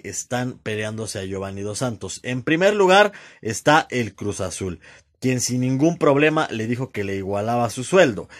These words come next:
Monterrey estaban interesados en él, pero en este momento ya no es tan probable que llegue al Monterrey. Tigres levantó la mano, pero también tiene por ahí otras opciones.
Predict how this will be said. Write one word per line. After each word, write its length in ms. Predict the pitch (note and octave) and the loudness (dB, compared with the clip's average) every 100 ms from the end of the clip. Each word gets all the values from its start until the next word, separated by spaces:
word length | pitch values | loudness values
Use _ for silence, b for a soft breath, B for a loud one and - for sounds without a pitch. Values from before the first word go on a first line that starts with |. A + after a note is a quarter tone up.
| B B | B B
Monterrey 1000 | A2 C#3 E3 D#3+ - D#3+ F3 G#3+ A3 F#3 - | -4 2 2 2 4 6 8 8 6 2 -8
estaban 560 | A#2+ - C3+ C#3 C#3+ - | -8 -4 0 0 -2 -4
interesados 720 | A2+ G#2 G#2+ G#2 B2 C3 B2 | -8 -6 -6 -2 0 0 -2
en 160 | - C3 | -6 -4
él, 180 | B2+ C3+ | -4 -4
pero 320 | B2 G#2+ G#2 | -4 -2 -4
en 180 | G2+ G#2 | -8 -10
este 300 | A2+ - A2+ | -10 -10 -10
momento 580 | G#2 G#2+ B2 C3 B2+ B2 | -8 -6 -6 -4 -4 -4
ya 260 | G2+ G#2 G#2+ | -6 -8 -6
no 220 | A2 G#2+ | -6 -6
es 260 | G#2+ G#2 - | -8 -10 -8
tan 220 | A#2+ B2+ | -6 -6
probable 420 | G#2+ G#2 G#2 A2 | -4 -4 -4 -6
que 140 | - F#2+ | -10 -10
llegue 220 | F#2+ G2+ | -8 -8
al 100 | G2 | -8
Monterrey. 600 | G2+ F#2+ G#2+ A#2 B2+ A#2+ B B B - | -10 -10 -8 -4 -2 -4 B B B -2
Tigres 580 | G#3 G#3+ A3 G#3+ F3+ - | 2 6 8 8 4 0
levantó 680 | A#2+ A2+ A2+ A2 A2+ C3 C3 | -2 0 0 -4 -4 -2 0
la 120 | C3+ | 2
mano, 400 | E3 F#3+ F#3 F3 | 2 2 2 0
pero 220 | B2+ A2 | -2 -4
también 380 | G2+ G#2+ A2 B2 | -4 -6 -6 -6
tiene 260 | A2 A#2 A#2 | -6 -6 -6
por 220 | - G2+ | -6 -4
ahí 180 | G2 G#2 | -4 -4
otras 380 | G2+ G#2 G2+ G#2+ | -6 -6 -6 -8
opciones. 600 | - - G#2 F#2+ F2+ | -10 -6 -6 -6 -10